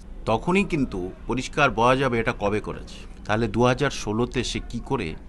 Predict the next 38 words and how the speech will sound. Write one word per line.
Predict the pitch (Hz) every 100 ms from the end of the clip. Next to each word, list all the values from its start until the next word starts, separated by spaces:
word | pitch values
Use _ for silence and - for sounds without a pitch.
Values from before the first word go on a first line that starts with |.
| - - - - - - - - - 101
নবম, | 104 120 131
দশমে | 131 - 143 135
পায়, | 143 180
আবার | 165 104 98
একাদশ, | 95 95 90 87
দ্বাদশে | 82 80 - -
পায়, | - - - - - - -
একই | 107 - 123
বিষয়। | 92 - - - - - - - - -
তার | 120
মানে | 156 160
দু | 135
হাজার | 147 151 165
ষোলোতে | 160 131 131 143 - 170
সে | 156
একসঙ্গে | 123 - 156 156
দুটো | 131 139
চাকরি | 147 165 -
পেয়েছে, | - 92 - - - - - -
তারপরে | 120 127 147 151
তো | 156
কোনো | 160 160
পরীক্ষা | 147 147 - 131
হয়নি। | 90 - - -
করবে | 98 87 101
ইচ্ছাকৃতভাবে | 131 - 156 - 139 139 120 120
আবার | 113 120 151 180
গোলযোগ | 139 92 78 - -
করছে, | - - - - -
আবার | - 104
গোল-, | - 101 - - -
যে | 139
তোদের | 143 143 151
টাকা | 127 -
দিতে | 110 110
হবে | 110 - -
না। | - - - - - -
এদের | 135 156 170